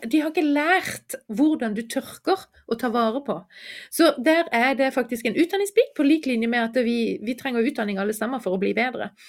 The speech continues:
Så, så der utdannelsessherpaen er jo, eh, da en fellesbetegning som vi bruker på mange av de som er fjellguider i Nepal. Eh, det er jo egentlig et navn på,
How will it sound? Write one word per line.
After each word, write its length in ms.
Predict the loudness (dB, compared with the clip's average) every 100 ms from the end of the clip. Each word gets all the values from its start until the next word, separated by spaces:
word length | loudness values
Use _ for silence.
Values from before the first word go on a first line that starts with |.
| -20 -14
Så, 260 | 2 4 6 4 0
så 120 | -2 2
der 280 | 4 2
utdannelsessherpaen 1300 | 2 0 0 -4 -4 -4 -4 -2 -6 -6 -4 -2 -4 -4
er 240 | 0 2
jo, 300 | 4 2 2 0
eh, 220 | -2 0
da 320 | 0 2 2 0 -18 -20 _
en 320 | -2 0 -2 -6
fellesbetegning 960 | -4 0 2 2 -2 0 2 4 4
som 140 | 2 2
vi 100 | 2
bruker 360 | 4 2 2 0
på 100 | 0
mange 280 | 0 0
av 120 | -2 -2
de 120 | -4
som 220 | -2 -4
er 400 | -2 0 2 2 -2
fjellguider 1000 | -4 0 0 2 2 4 2 -2 -6 _ -20 _ -2
i 160 | 2 6 4
Nepal. 520 | 2 -2 -2 -2 -2 -4 _ _ _ -20 -14
Eh, 180 | -2 0
det 120 | 4 4
er 100 | 4
jo 140 | 4
egentlig 460 | 4 4 2 -2 -2
et 100 | 0
navn 460 | 0 0 0 -2 -2
på, 380 | 0 2 4